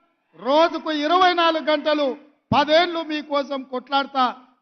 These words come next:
పదేళ్ళు మీకోసం చేస్తా, పదేళ్ళు ఈ బాధ్యతలో ఉంటా. మీరు ఆశీర్వదిస్తే ఇంకో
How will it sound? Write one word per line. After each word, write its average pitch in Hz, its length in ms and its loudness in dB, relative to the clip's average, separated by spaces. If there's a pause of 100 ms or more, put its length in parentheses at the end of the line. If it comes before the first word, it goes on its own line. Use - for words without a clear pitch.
(100)
పదేళ్ళు 269 440 0
మీకోసం 247 580 -12
చేస్తా, 226 500 -8 (380)
పదేళ్ళు 302 420 2
ఈ 320 100 -2
బాధ్యతలో 302 720 2
ఉంటా. 302 520 2 (280)
మీరు 294 260 0
ఆశీర్వదిస్తే 320 1040 4 (220)
ఇంకో 349 440 4